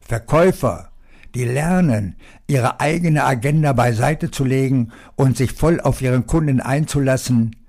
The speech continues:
erzielen nicht nur mehr Abschlüsse, sondern bauen auch tiefere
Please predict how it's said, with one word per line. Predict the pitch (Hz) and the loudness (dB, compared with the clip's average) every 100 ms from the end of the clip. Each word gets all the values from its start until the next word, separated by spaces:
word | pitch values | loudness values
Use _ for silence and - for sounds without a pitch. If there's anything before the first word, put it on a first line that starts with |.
| - - - - | -20 -20 -12 -2
erzielen | 135 - 151 147 123 | -2 0 0 2 2
nicht | 135 - | 0 0
nur | 139 | 2
mehr | 123 - | 2 0
Abschlüsse, | 139 - - 143 - 143 139 - - _ - - _ - | -2 -2 0 0 0 -2 -2 -8 -20 _ -20 -20 _ -12
sondern | 113 117 110 | -4 -2 0
bauen | 104 127 131 | 0 2 2
auch | 117 113 | 0 -4
tiefere | - 156 160 - 135 135 123 | -4 -4 -2 -2 2 2 0